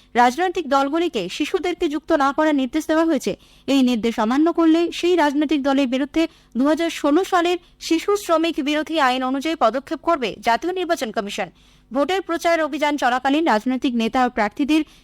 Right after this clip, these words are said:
শিশুদের কোলে তুলে নেওয়ার, গাড়িতে করে তাদের ঘোরানো ইত্যাদি বিভিন্ন কাজ থেকে বিরত থাকতে বলা হয়েছে। অবশ্য প্রচারে অংশ না নেওয়া কোনো রাজনৈতিক নেতার সঙ্গে যদি কোনো শিশু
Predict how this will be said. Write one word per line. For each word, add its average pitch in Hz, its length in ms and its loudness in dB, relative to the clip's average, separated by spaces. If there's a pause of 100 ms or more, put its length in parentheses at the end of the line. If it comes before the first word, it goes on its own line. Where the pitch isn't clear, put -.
শিশুদের 349 440 0
কোলে 262 280 0
তুলে 302 240 0
নেওয়ার, 285 260 0 (260)
গাড়িতে 294 320 2
করে 320 200 2
তাদের 262 280 0
ঘোরানো 247 400 0
ইত্যাদি 254 340 0
বিভিন্ন 226 360 0
কাজ 214 260 -2
থেকে 302 220 0
বিরত 262 280 0
থাকতে 349 320 -2
বলা 247 200 2
হয়েছে। 185 320 -2 (320)
অবশ্য 285 420 2
প্রচারে 320 480 0
অংশ 262 380 0
না 233 280 2
নেওয়া 311 260 2
কোনো 320 220 -2
রাজনৈতিক 285 480 0
নেতার 262 260 0
সঙ্গে 262 320 -2
যদি 247 240 -2
কোনো 247 200 0
শিশু 330 320 0